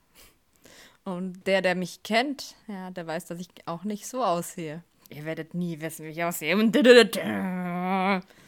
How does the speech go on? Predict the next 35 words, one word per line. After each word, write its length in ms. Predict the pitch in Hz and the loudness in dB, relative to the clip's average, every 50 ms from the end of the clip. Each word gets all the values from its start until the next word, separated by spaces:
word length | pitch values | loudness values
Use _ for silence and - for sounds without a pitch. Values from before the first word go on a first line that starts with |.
| _ _ _ | _ _ _
Ich 80 | - - | -12 -10
mag 140 | 254 262 262 | -10 -8 -8
dieses 240 | - 185 170 165 - | -8 -10 -10 -10 -8
dü-dü-dü-dü. 580 | - 175 160 175 170 165 165 156 165 165 160 165 | -8 -8 -8 -8 -10 -12 -14 -12 -12 -12 -10 -12
Ist 140 | 190 - - | -12 -12 -10
irgendwie 320 | - 330 359 311 220 175 | -12 -10 -10 -10 -12 -12
witzig. 360 | 170 175 - - - - _ _ _ _ _ _ _ _ _ _ _ _ _ _ _ _ _ _ | -12 -16 -16 -20 -20 -20 _ _ _ _ _ _ _ _ _ _ _ _ _ _ _ _ _ _
Oh 80 | 175 165 - | -20 -20 -14
Gott, 200 | - 180 170 156 | -12 -12 -12 -12
das 140 | - - - | -14 -12 -12
habe 100 | 160 151 | -12 -12
ich 100 | 160 - | -12 -12
von 140 | - 165 160 | -12 -12 -12
einem 220 | 156 160 160 165 - _ _ _ _ | -12 -12 -14 -16 -20 _ _ _ _
Kollegen 480 | _ - - 170 165 170 170 175 175 175 | _ -12 -10 -10 -8 -6 -8 -8 -8 -10
von 220 | - - 175 170 | -10 -8 -10 -8
früher. 520 | 170 - - - 185 185 180 170 165 175 175 - _ _ _ _ _ _ _ _ _ _ _ _ _ _ _ _ _ _ _ _ | -10 -12 -10 -8 -8 -6 -6 -8 -8 -10 -14 -18 _ _ _ _ _ _ _ _ _ _ _ _ _ _ _ _ _ _ _ _
Oh 340 | - 208 196 202 196 190 185 - | -2 0 2 2 2 0 0 -2
Gott. 480 | - 196 185 180 175 170 - - - - _ _ _ _ _ | 2 2 4 4 4 2 -2 -10 -18 -18 _ _ _ _ _
Nee, 140 | 190 170 175 | -12 -10 -10
das 120 | 170 - | -10 -10
muss 100 | 170 165 | -12 -12
ich 120 | 160 - | -10 -12
ablegen. 320 | 160 - - 143 143 156 165 - _ _ _ _ _ _ _ _ _ - | -14 -12 -14 -16 -14 -14 -18 -20 _ _ _ _ _ _ _ _ _ -16
Ich 80 | 170 | -12
mache 120 | 180 170 180 | -8 -8 -8
jetzt 160 | 180 - - | -8 -4 -2
nie 140 | 208 202 202 | 0 0 0
wieder 120 | 196 185 | 0 -2
dü-dü-dü-dü. 840 | 160 - 220 214 233 240 190 180 - - 196 180 170 170 165 165 165 _ _ _ _ _ _ _ _ _ | -2 2 6 8 8 8 6 2 0 0 0 0 0 -2 -6 -10 -12 _ _ _ _ _ _ _ _ _
Okay, 180 | - - - 170 | -16 -14 -12 -12
nur 120 | 165 160 | -12 -12
noch 100 | 165 165 | -14 -14
einmal. 240 | - - 151 156 151 - - - - - | -14 -12 -10 -10 -10 -10 -12 -20 0 2
Dü-dü-dü-dü. 1160 | - 294 302 302 294 214 202 240 233 208 208 202 202 202 202 202 202 202 202 196 196 196 190 | 4 8 10 10 10 8 6 4 4 4 4 2 2 2 0 0 0 0 -2 -2 -4 -6 -8